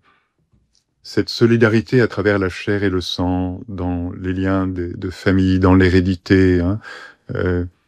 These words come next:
ah, et nous sommes des êtres de chair et de sang. Dieu lui-même a voulu avoir une famille, hein. Et, euh, et il y a,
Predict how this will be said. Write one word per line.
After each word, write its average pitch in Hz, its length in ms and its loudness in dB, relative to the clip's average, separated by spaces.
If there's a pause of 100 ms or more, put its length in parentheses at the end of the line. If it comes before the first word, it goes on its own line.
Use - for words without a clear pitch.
(460)
ah, 90 120 -2
et 95 80 6
nous 95 140 4
sommes 90 280 4
des 82 200 2
êtres 87 240 0
de 87 100 2
chair 87 320 0
et 87 60 2
de 87 80 2
sang. 85 400 -2 (560)
Dieu 92 180 -2
lui-même 92 300 6
a 92 40 6
voulu 90 220 4
avoir 87 220 4
une 92 100 2
famille, 90 560 -2
hein. 92 140 -14 (800)
Et, 92 320 2
euh, 87 100 -2 (880)
et 95 140 -4
il 87 100 -4
y 87 80 2
a, 90 320 2